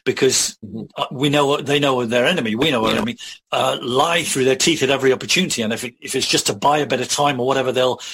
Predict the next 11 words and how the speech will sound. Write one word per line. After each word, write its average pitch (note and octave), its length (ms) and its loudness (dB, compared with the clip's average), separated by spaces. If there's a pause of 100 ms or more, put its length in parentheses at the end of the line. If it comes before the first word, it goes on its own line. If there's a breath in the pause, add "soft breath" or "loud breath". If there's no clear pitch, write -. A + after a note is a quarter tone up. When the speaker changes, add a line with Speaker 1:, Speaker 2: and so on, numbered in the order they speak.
Speaker 1:
they'll B2 140 -2
sign D#3+ 400 2
everything A#2+ 400 -2
because C3 280 0
they're C3 160 2
a B2 60 -2
bunch C3+ 320 -2
of A#2 100 -4
scoundrel C3+ 540 0
liars, D3 400 0
right? E2+ 140 -12